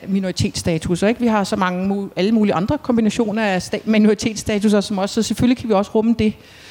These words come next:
Øhm, men det skal jo være, fordi folk føler, at det er et meningsfuldt sted at komme.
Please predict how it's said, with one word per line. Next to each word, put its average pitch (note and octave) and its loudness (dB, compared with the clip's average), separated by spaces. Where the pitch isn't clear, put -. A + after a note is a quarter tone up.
Øhm, E3+ 2
men G#3+ 0
det A#3+ -2
skal - -2
jo A3+ 2
være, A#3 2
fordi A#3 -2
folk A3 -2
føler, A#3 2
at A3 0
det A3+ 0
er G#3+ -2
et A3 4
meningsfuldt A#3 2
sted G3+ 0
at G3+ 0
komme. G#3 2